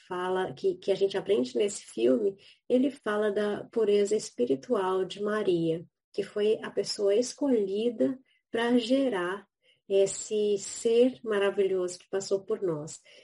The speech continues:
E daí, ao longo desse filme, eles vão mostrando os caminhos de Jesus, né? Como ele viveu e os caminhos de, de como ele passou, todas as coisas que ele teve que passar por nós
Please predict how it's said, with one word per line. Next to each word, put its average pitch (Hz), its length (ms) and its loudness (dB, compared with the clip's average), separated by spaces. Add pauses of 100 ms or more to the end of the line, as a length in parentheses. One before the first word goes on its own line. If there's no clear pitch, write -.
(140)
E 214 80 -4
daí, 220 240 4
ao 262 160 8
longo 247 680 4
desse 190 300 -2 (140)
filme, 240 480 0 (720)
eles 240 240 2
vão 269 200 0
mostrando 262 840 -2 (180)
os 254 160 -4
caminhos 254 920 -2
de 185 260 -6
Jesus, 165 760 -6 (360)
né? 196 200 -2
Como 247 320 4
ele 220 160 4
viveu 190 440 2
e 220 80 6
os 208 140 0
caminhos 220 800 0 (340)
de, 202 300 2
de 196 480 2
como 202 160 0
ele 196 100 2
passou, 196 380 -6
todas 208 240 -2
as 202 140 -8
coisas 196 200 -2
que 196 100 -4
ele 180 80 -6
teve 262 260 0
que - 180 -20
passar 202 640 -6 (640)
por 190 320 6
nós 165 960 -6